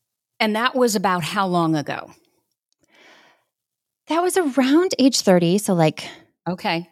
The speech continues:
Speaker 1: So
Speaker 2: eleven, twelve years ago.
Speaker 1: So this happened all right after you were diagnosed?
Speaker 2: Uh, no. Well, okay.
Speaker 1: 'Cause you were
Speaker 2: Oh,
Speaker 1: diagnosed
Speaker 2: yes.
Speaker 1: at twenty-nine, right?
Speaker 2: Yes. The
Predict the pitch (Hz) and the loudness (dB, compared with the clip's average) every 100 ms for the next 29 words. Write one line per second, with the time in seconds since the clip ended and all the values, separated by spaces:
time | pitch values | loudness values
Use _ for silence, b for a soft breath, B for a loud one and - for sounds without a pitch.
0 | _ - - 214 196 196 - 180 180 175 | _ -4 2 6 6 4 2 0 0 0
1 | 190 180 185 180 _ _ _ _ - 269 | 2 2 2 -2 _ _ _ _ 0 2
2 | 339 - 302 277 247 202 - - 302 285 | 2 0 -2 -2 -2 -4 -4 2 4 6
3 | 220 185 190 262 254 220 202 208 185 165 | 4 4 2 2 2 2 0 -4 -4 -2
4 | 165 165 156 143 131 - - - _ _ | 0 0 0 -2 -8 -10 -12 -14 _ _
5 | _ _ _ _ _ _ _ _ _ _ | _ _ _ _ _ _ _ _ _ _
6 | _ _ _ 233 220 196 147 - - _ | _ _ _ -2 0 0 -4 -8 -20 _
7 | - 233 247 226 226 - 214 196 - _ | -4 2 4 2 -2 -12 -10 -10 -12 _
8 | _ - 220 214 208 269 330 226 233 226 | _ -4 -4 -4 0 4 6 6 2 0
9 | - - _ - 214 220 208 202 226 392 | -6 -14 _ -14 -8 -6 -4 -6 -6 -8
10 | 370 - 202 269 415 _ b b _ _ | -8 -2 -2 -2 -6 _ b b _ _
11 | _ _ _ _ - 202 - - 190 208 | _ _ _ _ -6 -2 -2 -6 -8 -4
12 | 202 190 180 185 | -2 -2 -4 -8